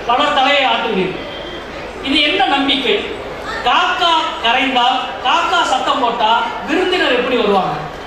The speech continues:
இந்த நம்பிக்கை அல்லது இந்த கதை, ஒரு கதை தான் நம்பிக்கையாக மாறுகிறது. இந்த கதை எங்கிருந்து ஆரம்பித்திருக்கு,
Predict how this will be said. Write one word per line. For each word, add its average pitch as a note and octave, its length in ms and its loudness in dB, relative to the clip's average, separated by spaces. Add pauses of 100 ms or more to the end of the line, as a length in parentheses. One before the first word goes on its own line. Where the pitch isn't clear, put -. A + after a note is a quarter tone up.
(420)
இந்த C4+ 120 0
நம்பிக்கை E4 580 2 (420)
அல்லது D4 220 0
இந்த C4 160 0 (100)
கதை, B3+ 260 2 (280)
ஒரு B3 140 0
கதை C4+ 240 2
தான் E4 200 0
நம்பிக்கையாக C#4+ 520 0
மாறுகிறது. G#3+ 460 0 (380)
இந்த C#4+ 140 0
கதை F#4 300 2
எங்கிருந்து E4+ 420 2
ஆரம்பித்திருக்கு, C4+ 680 0